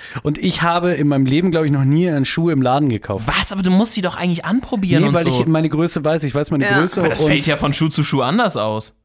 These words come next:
Speaker 1: Ich weiß nicht, was du für Schuhe hast, aber in der Regel, wenn das,
Speaker 3: Ah, doch.
Speaker 1: sagen wir mal, Turnschuhe sind, klar, w-, wenn's jetzt ein Lederschuh ist und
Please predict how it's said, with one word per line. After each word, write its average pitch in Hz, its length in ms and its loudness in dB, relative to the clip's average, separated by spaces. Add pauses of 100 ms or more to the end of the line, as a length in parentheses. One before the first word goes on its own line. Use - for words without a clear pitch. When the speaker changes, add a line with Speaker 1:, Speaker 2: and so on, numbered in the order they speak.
(280)
Speaker 1:
Ich 120 160 -6
weiß 135 140 0
nicht, 147 100 0
was 131 160 -2
du 160 140 -2
für 185 140 -2
Schuhe 190 260 0
hast, 185 220 -2
aber 147 240 -2
in 151 140 0
der 127 180 -2
Regel, 175 260 -2 (260)
wenn 131 140 0
das, 175 180 2
Speaker 3:
Ah, 214 120 0
doch. 208 300 -8
Speaker 1:
sagen 147 200 -4
wir 147 60 0
mal, 135 140 0
Turnschuhe 190 680 0
sind, 185 240 -2
klar, 135 240 -2 (260)
w-, 143 160 -8
wenn's 151 180 -2
jetzt 147 200 -4
ein - 20 2
Lederschuh 127 500 0
ist 117 160 -4
und 117 240 -6